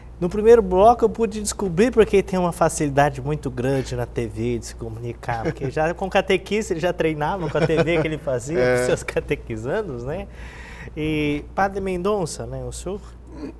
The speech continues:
Speaker 1: mostrava que por uma situação, né, o senhor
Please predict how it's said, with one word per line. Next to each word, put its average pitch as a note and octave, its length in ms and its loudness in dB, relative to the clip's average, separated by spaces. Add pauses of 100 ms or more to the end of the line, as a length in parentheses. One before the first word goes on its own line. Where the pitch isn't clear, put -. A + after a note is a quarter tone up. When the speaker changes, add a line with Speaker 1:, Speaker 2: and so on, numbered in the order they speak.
(220)
Speaker 1:
mostrava D#3 720 -2
que A#2+ 460 -10 (540)
por D#3+ 160 -4
uma E3 120 -2
situação, E3 600 -2 (100)
né, B2 240 -10
o A2+ 40 -14
senhor B2+ 280 -12